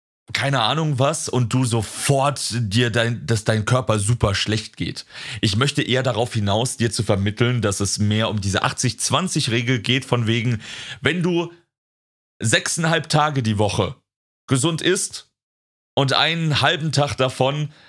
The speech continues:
mal irgendwas Doofes reingehauen hast, dann ist das tendenziell schon mal ein gigantischer Fortschritt. Weißt du, was ich meine?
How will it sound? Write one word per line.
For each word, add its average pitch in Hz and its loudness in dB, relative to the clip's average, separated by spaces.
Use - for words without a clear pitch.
mal 131 2
irgendwas 156 0
Doofes 156 0
reingehauen 110 0
hast, 120 -2
dann 127 0
ist 156 0
das - -2
tendenziell 147 0
schon 139 0
mal 139 0
ein 123 -2
gigantischer 143 0
Fortschritt. 104 0
Weißt 127 -2
du, - -2
was 139 0
ich 107 -2
meine? 131 2